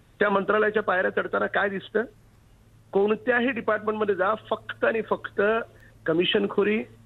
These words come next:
वसुलीबाजी आणि भ्रष्टाचाराचा त्या, त्या ठिकाणी हाहाकार माजलाय. म्हणजे सगळी डेव्हलपमेंटची कामं ठप्प आहेत आणि मागच्या सरकारमध्ये प्रदूषण होतं असं जे शिवसेना नेत्यांचं म्हणणं आहे,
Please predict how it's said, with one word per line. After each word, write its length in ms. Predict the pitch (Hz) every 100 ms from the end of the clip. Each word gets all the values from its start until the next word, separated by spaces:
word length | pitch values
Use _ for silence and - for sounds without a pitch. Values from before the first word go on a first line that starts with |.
| - - - - 104
वसुलीबाजी 760 | 156 - 196 196 185 196 220 220 - - - - - -
आणि 180 | 156 208
भ्रष्टाचाराचा 1000 | 185 - - - 202 202 156 147 143 185
त्या, 180 | 185 160
त्या 220 | 147 131
ठिकाणी 320 | 143 151 160 -
हाहाकार 500 | 127 120 123 160 160
माजलाय. 360 | 120 101 101 98 - - - - - - - -
म्हणजे 280 | 214 220 -
सगळी 380 | 208 185 233 277
डेव्हलपमेंटची 720 | 220 170 185 220 226 240 233
कामं 300 | 254 - 202
ठप्प 380 | 233 - 196 -
आहेत 140 | 190 127 - - - - - - - -
आणि 200 | 226 254
मागच्या 540 | 180 139 139 - 233
सरकारमध्ये 720 | - 214 202 226 208 202 208
प्रदूषण 600 | 220 196 160 185 - 208
होतं 540 | 196 156 - 202 196 143
असं 200 | 160 190
जे 160 | 214
शिवसेना 400 | 202 165 151 185
नेत्यांचं 440 | 196 160 165 165 170
म्हणणं 280 | 147 -
आहे, 100 | 110